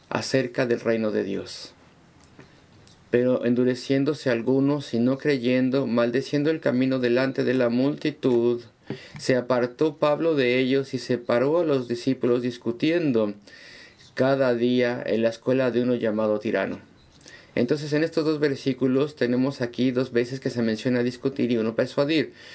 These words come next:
Es un, un material poderoso, no discutir de pelea, sino razonar, convencerles, reconvenir. Eso es lo que él hacía. Y podríamos ir a Hechos veinticuatro también, versículo veinticinco.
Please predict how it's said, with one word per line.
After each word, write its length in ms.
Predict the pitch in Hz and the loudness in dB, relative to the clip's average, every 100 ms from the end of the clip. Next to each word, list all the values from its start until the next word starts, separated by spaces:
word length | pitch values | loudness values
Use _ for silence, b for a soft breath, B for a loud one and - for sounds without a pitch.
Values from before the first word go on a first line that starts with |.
| B B - | B B -4
Es 220 | 170 214 | -2 0
un, 120 | 214 | 0
un 240 | 214 185 | 0 0
material 380 | 202 202 180 185 | 0 0 2 0
poderoso, 720 | 180 185 151 139 139 120 - | 0 0 2 2 2 0 -2
no 220 | 104 160 214 | 0 2 0
discutir 420 | 214 156 147 147 | -2 -2 -2 -2
de 80 | 147 | 0
pelea, 400 | 113 113 123 127 | 2 2 2 0
sino 240 | 135 123 | -2 0
razonar, 720 | 113 113 - 107 139 139 113 | 0 -2 -2 0 2 0 -2
convencerles, 1040 | 127 123 117 123 - 165 180 131 104 104 B B B - | -2 0 0 0 0 0 2 0 -2 -2 B B B -2
reconvenir. 1120 | 131 123 131 127 123 135 165 220 156 104 101 B B B | -2 0 0 2 2 2 0 2 2 0 -6 B B B
Eso 240 | - 143 185 | -2 -2 0
es 60 | |
lo 100 | 170 | 0
que 120 | - 123 | 0 0
él 100 | 117 | 0
hacía. 460 | - 107 95 90 - _ _ _ b b b - | -2 -4 -4 -6 -10 _ _ _ b b b -4
Y 120 | 120 | -2
podríamos 760 | 120 110 117 123 123 123 120 | 0 0 2 2 2 -2 -2
ir 140 | 123 117 | -2 0
a 140 | 113 - | 0 0
Hechos 420 | 113 117 - 117 | 0 0 -4 -4
veinticuatro 600 | 113 110 - 120 120 120 | -4 -4 0 0 0 -2
también, 600 | 120 117 113 123 127 120 B B B B | -2 -2 0 0 0 -4 B B B B
versículo 560 | 110 117 - 120 120 117 | -2 -2 -2 -2 0 2
veinticinco. 800 | 117 113 120 151 160 151 107 | 0 -2 -6 -4 -4 -2 -4